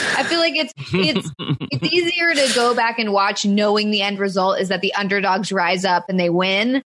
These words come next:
Speaker 2: Right.
Speaker 1: versus you're watching it in real time being like, "This is so mean. This is so hard to watch. I hate this so much." Uh, because you think that it's just gonna continue that way and those guys are gonna continue on and win the game. And you're like, "I don't want that." But if you start bet-, like, if, if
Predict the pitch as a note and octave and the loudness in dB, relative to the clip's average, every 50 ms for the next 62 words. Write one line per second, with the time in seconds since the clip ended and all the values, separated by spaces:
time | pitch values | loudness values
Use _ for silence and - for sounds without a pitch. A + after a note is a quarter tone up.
0 | _ - G3+ G#3 G#3+ A#3 A#3+ B3 G#3 - B3 A3 A3 G#3+ A3 B3 A3 G#3+ A3 A3+ | _ -4 -2 0 2 2 2 0 0 2 2 2 2 2 0 0 2 4 4 4
1 | A3+ A#3 A#3 - C4 B3 A#3 A3+ G#3 - G3+ G#3 G3+ G3 G#3 A3 A3 G#3 - A3+ | 2 2 0 0 -2 0 0 0 0 0 -2 -2 -2 0 0 0 0 0 -2 -2
2 | G#3 G3 G3 F#3+ G3 G3+ G3 G3 G3 F#3 F#3 - - F#3+ - - A3+ A3 A3 - | -2 -2 -2 -4 -4 -4 -2 -2 -2 -2 -4 -6 -10 -12 -8 -6 -6 -4 -4 -6
3 | A3 G3+ - - A3 G3+ G#3 G#3+ G#3+ G#3 G3+ G3+ G3+ G3+ G3 F#3+ G3 F#3 - G3 | -6 -6 -4 -2 0 0 0 0 0 0 -2 -2 -2 -2 -4 -4 -6 -8 -10 -10
4 | - - G#3+ G3+ G3+ G3+ G#3+ G#3 G3+ G3+ G3 F#3+ F#3 F#3 F#3 F3+ - F#3 F3+ F3+ | -6 -2 0 0 0 2 0 0 0 0 0 0 2 2 0 0 -2 -2 -2 -2
5 | - G3 G3 G3 - - G3+ - - - F#3 F#3 F3+ F3+ G3+ G#3 G3+ F3 D#3+ D#3+ | -4 -4 -6 -6 -6 -8 -10 -10 -6 -4 -4 -2 0 0 0 2 2 0 0 -2
6 | E3+ E3+ - - - - _ _ _ _ _ _ _ - G#3 G3+ F#3+ F#3+ F#3+ - | -4 -6 -6 -10 -12 -12 _ _ _ _ _ _ _ -2 -2 0 0 0 -2 -4
7 | - A#3+ G3 B3+ G#3 G#3 B3 B3+ B3 - _ D4 D4 C4+ A#3 A3 G#3+ G3+ _ _ | -6 -4 -4 -2 0 0 0 -2 -2 -4 _ -2 -2 0 0 -2 -4 -6 _ _
8 | _ - A3+ A3+ A3 G#3+ - A#3 - - A3+ A3 G#3 - G#3+ G3+ - C4 B3 A#3 | _ -4 -2 -2 -2 -2 -4 -6 -6 -6 -6 -6 -6 -6 -6 -4 -2 -2 0 0
9 | A3 G#3+ G#3 G3+ G3 F#3 G3+ G#3 G3+ G3+ G3 F#3+ G3 G3 G3+ G3 - G#3 G3 G3 | 0 0 0 0 0 0 0 0 2 0 0 0 0 0 0 0 -2 -2 -2 -2
10 | F#3+ G3 F#3+ G3 F#3 F#3 F3+ - F#3 F3 - G3 F#3+ F#3+ F#3 F#3 F#3 F#3 F#3 F#3 | -2 -2 -4 -4 -4 -6 -6 -8 -10 -8 -6 -4 -4 -2 0 2 2 2 2 0
11 | F3+ F3+ F3+ F3+ F3 F3 F3 E3+ G#3+ A#3+ A#3+ G#3+ G3 G3 G3 F#3 F#3 F#3 F3+ F#3+ | -2 -2 -4 -4 -4 -6 -6 -4 -4 -2 -2 -2 -2 -2 -2 -2 -2 0 -2 -2
12 | - F#3 G3 G3 G3 F#3 E3+ D#3 - - B3+ D4 E4+ E4 D4 - - E3 D3 D3 | -2 -2 -2 -2 -2 -2 -4 -4 -2 0 2 2 2 0 -2 -4 -2 -2 0 0
13 | D3 - - _ _ _ _ - A3 A#3 - B3+ C4 C4 B3+ - - C#4+ C#4+ D4 | -2 -4 -6 _ _ _ _ -4 -4 -4 -2 0 -2 -2 -2 -2 -2 0 0 0
14 | C#4 - C4+ B3 - B3 B3+ A#3+ B3+ - - _ - B3 B3+ | 0 -2 -4 -4 -2 0 -2 -2 -2 -6 -8 _ -6 -6 -6